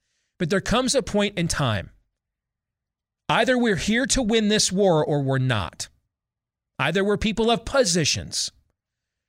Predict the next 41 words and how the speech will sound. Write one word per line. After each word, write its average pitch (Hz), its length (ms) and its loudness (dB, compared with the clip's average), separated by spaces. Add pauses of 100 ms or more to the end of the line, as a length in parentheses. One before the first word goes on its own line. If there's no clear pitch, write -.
where 175 100 2
we 190 100 2
fight 247 340 0
like 233 180 2
crazy 220 440 0
as 151 100 -2
much 196 220 2
as 170 100 0
we 185 120 0
can 196 220 0
until 190 520 2
we 165 120 0
can't 175 280 -2
violate 165 360 0
the 147 80 -4
paradigm, 156 560 0
and 143 120 -2
then 147 120 0
we 143 100 0
just 139 220 -2
change 143 320 -2
what 135 100 -2
our 131 120 0
position 120 420 -4
is. - 240 -18 (720)
Or 175 100 0
we 185 160 2
are 160 80 2
people 180 320 0
of 156 140 -4
convictions 123 680 -2
and 135 120 0
realize 139 460 0
that 131 100 0
ultimately 139 500 0
what 135 160 0
we 131 80 0
need 131 140 -2
to 127 40 0
fight 156 340 0
is, 147 180 0